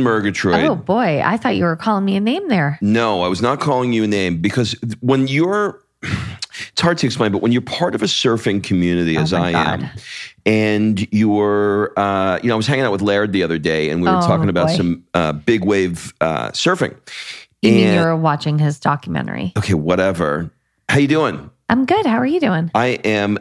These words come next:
Speaker 1: delicious. What are we talking about today?
Speaker 2: So we are talking about our annual summer goal setting tradition.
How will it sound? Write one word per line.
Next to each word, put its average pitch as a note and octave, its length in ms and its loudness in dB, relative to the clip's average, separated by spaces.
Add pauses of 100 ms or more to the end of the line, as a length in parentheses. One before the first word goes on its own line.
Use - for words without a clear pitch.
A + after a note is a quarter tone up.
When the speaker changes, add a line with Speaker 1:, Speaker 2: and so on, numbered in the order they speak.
(100)
Speaker 1:
delicious. G#2 520 2
What A#2 80 2
are B2+ 40 2
we C3 80 2
talking B2+ 320 2
about G#2+ 200 0
today? F#2+ 340 0 (340)
Speaker 2:
So C4+ 680 2
we D4+ 300 2
are D4+ 200 0
talking A#3 420 0
about F#3 540 2
our F3 560 0
annual G3+ 840 2
summer E3+ 1040 0
goal E3+ 300 2
setting D#3+ 540 0
tradition. D3+ 800 -2